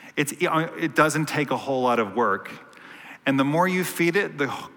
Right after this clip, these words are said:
the harder and the colder you grow. But there is another way to view the world we live in. And, and what if instead of being like, "I don't know if God answered my prayers or if it just happened. I don't even know what prayer is anymore. I don't even know what you're doing."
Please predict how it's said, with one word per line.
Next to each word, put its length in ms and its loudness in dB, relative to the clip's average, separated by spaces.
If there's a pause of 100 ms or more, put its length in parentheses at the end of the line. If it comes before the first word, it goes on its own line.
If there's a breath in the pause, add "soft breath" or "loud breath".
(140)
the 120 -4
harder 640 2
and 140 0
the 80 -2
colder 540 -2
you 140 -2
grow. 440 -2 (680 loud breath)
But 120 0
there 140 2
is 400 0
another 640 0
way 360 -2
to 140 -8
view 240 -4
the 100 -2
world 320 0
we 140 -4
live 240 -4
in. 220 -12 (2500 loud breath)
And, 260 0
and 180 0
what 180 4
if 180 2
instead 380 2
of 140 2
being 220 2
like, 260 2
"I 200 0
don't 220 2
know 180 2
if 100 -4
God 200 2
answered 220 -2
my 100 0
prayers 340 0
or 140 0
if 100 -6
it 80 -14
just 220 -4
happened. 680 -4
I 120 -2
don't 140 0
even 140 -2
know 100 0
what 180 0
prayer 320 0
is 200 0
anymore. 360 -2
I 160 0
don't 80 0
even 160 -2
know 120 0
what 200 -2
you're 160 0
doing." 520 -4